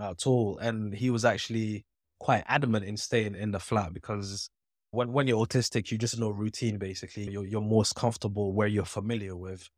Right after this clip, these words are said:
So she actually had to plead with her son to, that they, they needed to leave or else they would die. I mean, imagine having that conversation in the middle of a fire happening just outside your hallway,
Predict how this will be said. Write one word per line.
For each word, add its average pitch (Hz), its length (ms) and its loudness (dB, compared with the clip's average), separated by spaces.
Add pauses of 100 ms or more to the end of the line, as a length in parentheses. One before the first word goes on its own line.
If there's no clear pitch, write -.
(320)
So 110 520 4
she 104 240 2
actually 113 320 2
had 107 200 2
to 104 100 -6
plead 123 380 4
with 95 120 -4
her 104 160 -2
son 107 380 -2
to, 95 240 -4
that 101 200 0
they, 101 160 -8
they 107 160 -4
needed 107 320 0
to 98 120 -6
leave 110 500 6 (240)
or 104 220 -4
else 113 260 6
they 104 100 -4
would 101 280 -2
die. 117 460 4 (280)
I 110 40 -4
mean, 117 120 0
imagine 131 320 2
having 123 320 2
that 107 140 2
conversation 117 640 0
in 98 160 -6
the 98 60 -2
middle 117 300 2
of 98 140 -2
a 92 60 -4
fire 120 400 4
happening 104 460 -2
just 117 260 -4
outside 107 440 -2
your 92 140 -6
hallway, 98 640 4